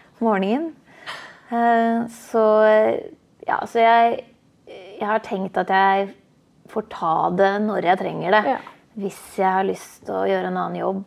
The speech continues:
Speaker 1: og jeg trenger det, så får jeg ta et år, og så
Speaker 2: Mm.
Speaker 1: og, eh, fullføre skolen, da.
Speaker 2: Men da har du reflektert
Speaker 1: Mm.
Speaker 2: rundt det, og det er det
Speaker 1: Ja.
Speaker 2: som er, vet du, noen av de mest interessante menneskene jeg har møtt i mitt liv, og jeg har jo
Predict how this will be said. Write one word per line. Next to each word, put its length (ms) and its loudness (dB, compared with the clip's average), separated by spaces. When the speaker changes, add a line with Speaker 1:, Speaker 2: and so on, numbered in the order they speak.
Speaker 1:
og 100 -2
jeg 140 -4
trenger 320 -10
det, 140 -4
så 480 -8
får 180 -10
jeg 140 -6
ta 300 -4
et 120 -14
år, 420 -6
og 60 -8
så 260 -20
Speaker 2:
Mm. 340 -6
Speaker 1:
og, 220 -12
eh, 200 -14
fullføre 920 -6
skolen, 340 -8
da. 60 -4
Speaker 2:
Men 160 -4
da 60 -4
har 140 -4
du 120 -6
reflektert 580 -6
Speaker 1:
Mm. 0 -
Speaker 2:
rundt 200 -12
det, 120 -8
og 140 -8
det 80 -6
er 60 -4
det 80 -6
Speaker 1:
Ja. 120 -2
Speaker 2:
som 100 -6
er, 60 -2
vet 140 -6
du, 80 -6
noen 180 -2
av 80 -4
de 80 -4
mest 240 -8
interessante 880 -6
menneskene 340 -8
jeg 80 -8
har 100 -6
møtt 220 -8
i 40 -6
mitt 160 -6
liv, 240 0
og 60 -4
jeg 100 -4
har 180 -6
jo 320 -6